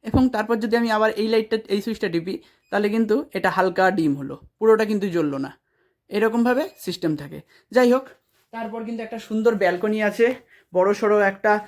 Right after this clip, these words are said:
জানালা বলা চলে, দরজা বলা চলে। সেটাকে আটকানোর জন্য এপাশে কিন্তু আমাদের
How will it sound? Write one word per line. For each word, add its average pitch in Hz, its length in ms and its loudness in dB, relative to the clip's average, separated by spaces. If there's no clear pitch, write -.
জানালা 262 420 6
বলা 240 200 2
চলে, 226 260 2
দরজা 196 340 2
বলা 214 200 2
চলে। 208 360 0
সেটাকে 240 300 -2
আটকানোর 220 420 0
জন্য 233 240 0
এপাশে 208 420 0
কিন্তু 220 480 -2
আমাদের 208 400 4